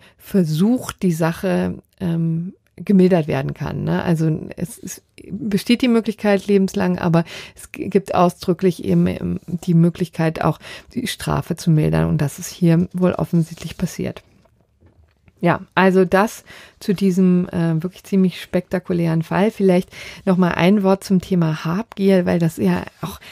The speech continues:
wirklich ein ganz, ganz, ähm, interessante Konstellation ist, ne? Also dazu muss man wissen, also es gibt im,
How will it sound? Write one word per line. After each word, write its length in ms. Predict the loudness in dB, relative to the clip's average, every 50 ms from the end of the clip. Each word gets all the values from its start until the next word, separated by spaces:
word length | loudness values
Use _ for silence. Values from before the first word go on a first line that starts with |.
| -20 -20 -20 -20 -20 -20 _ -20 _ _ _ -10
wirklich 440 | -10 -10 -2 -2 -2 -2 -2 0 2
ein 140 | 2 2 2
ganz, 400 | 2 2 2 2 0 0 -4 -4
ganz, 420 | -2 0 2 2 0 -2 -6 -14 -20 -20 _ -20 -20 -20 -20 _ _ -10 -4
ähm, 640 | -2 0 0 2 2 0 0 -2 -4 -8 -14 -18 -18 _ _ _ -2
interessante 640 | 0 0 0 0 2 4 4 4 6 4 4 4 2
Konstellation 880 | 2 2 2 2 2 0 -2 0 0 0 0 0 2 2 2 2 2
ist, 240 | 0 -2 -4 -2 0
ne? 160 | 0 0 0
Also 180 | 0 -2 0 0
dazu 260 | 0 -2 -2 -2 -2
muss 200 | 0 0 0 0
man 240 | 0 2 2 4 4
wissen, 240 | 2 2 2 0 0
also 240 | 0 -2 -4 -4 -8
es 180 | -10 -12 _
gibt 240 | -2 -2 -2 -2 -10 -20 -20 -20 -20 -20 -20 -20 -6
im, 520 | 0 2 4 4 4 4 2 0 -2